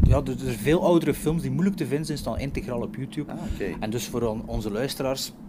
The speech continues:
Speaker 1: zou ik dan zeggen: als je de film nog niet gezien hebt, ga dan naar YouTube en, eh, allee, of koop een Amerikaanse versie en een Amerikaanse D V D-speler.
Speaker 2: Ja.
Speaker 1: Maar dat is misschien wel omslachtig. Of probeer tweedehands de, de film te zoeken.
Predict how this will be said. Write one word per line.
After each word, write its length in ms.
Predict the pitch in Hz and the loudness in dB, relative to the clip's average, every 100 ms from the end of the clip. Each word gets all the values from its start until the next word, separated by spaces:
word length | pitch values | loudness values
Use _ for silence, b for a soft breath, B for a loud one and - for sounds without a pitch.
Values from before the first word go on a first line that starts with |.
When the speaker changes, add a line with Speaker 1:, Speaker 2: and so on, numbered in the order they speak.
| - - - - - - - - - 107 | -18 -18 -16 -14 -14 -12 -10 -10 -8 -8
Speaker 1:
zou 140 | 113 | -6
ik 40 | 107 | -6
dan 100 | 104 | -4
zeggen: 240 | 104 107 | -4 -2
als 140 | 113 107 | -4 -6
je 60 | |
de 80 | - | -8
film 180 | - 120 | -4 -2
nog 100 | 110 | -2
niet 120 | 107 | -4
gezien 260 | - 113 117 | -6 -4 0
hebt, 280 | 120 - - - - - - - - | 0 0 0 -2 2 4 8 8 6
ga 120 | - 120 | 4 4
dan 140 | 123 | 4
naar 100 | - | 4
YouTube 440 | 107 - 117 - | 2 -2 -4 -6
en, 180 | 104 101 | -6 -4
eh, 120 | 98 - | -4 0
allee, 180 | 98 | 0
of 160 | 90 - | 2 4
koop 200 | - - | 4 6
een 80 | 104 | 4
Amerikaanse 460 | 98 98 - - | 6 8 8 8
versie 220 | - - - | 8 8 8
en 100 | - | 10
een 120 | - | 12
Amerikaanse 480 | - - 104 110 - | 10 8 6 8 8
D 60 | - | 8
V 160 | - - | 4 6
D-speler. 400 | - - - - - | 10 12 12 10 4
Speaker 2:
Ja. 180 | 82 - - | 6 10 12
Speaker 1:
Maar 160 | - - | 12 12
dat 80 | - | 12
is 60 | - | 12
misschien 260 | - - | 12 12
wel 120 | - | 10
omslachtig. 540 | - - - - - - - - B B B | 8 8 10 12 12 12 12 10 B B B
Of 160 | - | 12
probeer 300 | - - 110 | 12 12 8
tweedehands 500 | - 107 101 107 - | 6 4 2 2 2
de, 240 | - 110 - | 4 6 8
de 100 | - | 10
film 260 | - 131 | 10 8
te 100 | - | 8
zoeken. 220 | 139 - | 10 12